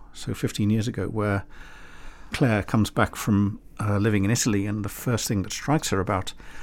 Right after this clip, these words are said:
being back in London and bring, being back in England is how a-, angry everybody sees, and there's this kind of constant low-level irritation. And I think that has, you know, built and built,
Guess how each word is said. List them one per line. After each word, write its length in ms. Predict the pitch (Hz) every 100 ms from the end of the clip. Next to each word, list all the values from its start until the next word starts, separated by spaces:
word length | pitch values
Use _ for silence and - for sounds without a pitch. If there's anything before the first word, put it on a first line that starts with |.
| - -
being 280 | 110 107
back 200 | 98 98
in 280 | 110 101 98
London 340 | 113 135 113 101
and 160 | 98
bring, 280 | 113 104 107
being 220 | - 101
back 160 | 98 98
in 80 | -
England 280 | 135 104 104
is 100 | -
how 180 | 107 -
a-, 140 | - -
angry 360 | 151 170 87 -
everybody 340 | 98 104 -
sees, 300 | 95 107 98
and 80 | 110
there's 160 | 101 -
this 240 | 104 -
kind 160 | - 110
of 100 | -
constant 460 | 120 - - 101 - - - - -
low-level 540 | 104 113 104 98 104
irritation. 600 | - 104 - 143 139 110 - - - - - -
And 160 | - 107
I 20 |
think 240 | 139 131
that 240 | 107 101 -
has, 300 | 101 - -
you 60 | 104
know, 80 |
built 420 | 98 120 123 - 104
and 140 | 92
built, 380 | 120 104 -